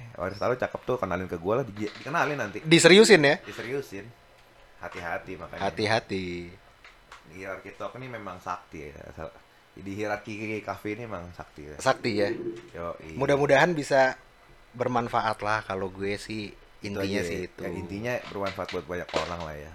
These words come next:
Speaker 2: Bisa bermanfaat buat banyak orang kan, nambah rezeki kita lagi ya kan.
Speaker 1: Mantap.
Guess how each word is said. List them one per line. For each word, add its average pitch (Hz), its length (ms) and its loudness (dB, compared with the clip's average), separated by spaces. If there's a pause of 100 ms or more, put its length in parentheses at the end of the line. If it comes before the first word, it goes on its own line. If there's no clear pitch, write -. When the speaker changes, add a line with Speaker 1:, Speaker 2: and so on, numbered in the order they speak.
Speaker 2:
Bisa 117 180 -8
bermanfaat 104 440 -4
buat 107 180 0
banyak 101 240 0
orang 107 320 0
kan, 156 140 2 (880)
nambah 98 380 0
rezeki 101 260 -4
kita 95 200 -6
lagi 95 340 -4
ya 92 100 -8
kan. 107 140 -12
Speaker 1:
Mantap. 71 720 -12